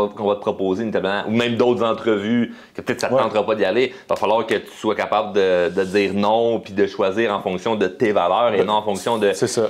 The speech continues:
Speaker 1: Ah, vas-tu me rapporter quelque chose, là ? »
Speaker 2: Non,
Speaker 1: C'est comme,
Speaker 2: non.
Speaker 1: c'est
Speaker 2: Non,
Speaker 1: pas
Speaker 2: non,
Speaker 1: ça,
Speaker 2: c'est
Speaker 1: là.
Speaker 2: ça, c'est, c'est, si tu es aligné avec moi, oui ou non, puis
Speaker 1: Ça, c'est payant, ça.
Speaker 2: Oui.
Speaker 1: À long terme.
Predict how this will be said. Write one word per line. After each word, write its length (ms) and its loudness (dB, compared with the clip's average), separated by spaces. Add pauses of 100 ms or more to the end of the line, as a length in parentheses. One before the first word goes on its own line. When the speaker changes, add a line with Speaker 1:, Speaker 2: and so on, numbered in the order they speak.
(120)
Speaker 1:
Ah, 140 -2
vas-tu 260 0
me 80 -2
rapporter 480 -2
quelque 220 -4
chose, 340 0
là ? » 120 2
Speaker 2:
Non, 200 0
Speaker 1:
C'est 80 -6
comme, 140 -4
Speaker 2:
non. 80 -10
Speaker 1:
c'est 380 -10
Speaker 2:
Non, 100 4
Speaker 1:
pas 100 6
Speaker 2:
non, 60 2
Speaker 1:
ça, 0 -
Speaker 2:
c'est 100 2
Speaker 1:
là. 80 2
Speaker 2:
ça, 140 2
c'est, 200 0
c'est, 200 -8
si 160 -10
tu 80 0
es 20 4
aligné 240 2
avec 220 2
moi, 300 2
oui 260 4
ou 120 2
non, 300 2
puis 340 0
Speaker 1:
Ça, 120 4
c'est 140 -4
payant, 360 0
ça. 140 -10 (160)
Speaker 2:
Oui. 120 4 (240)
Speaker 1:
À 60 0
long 180 2
terme. 280 -2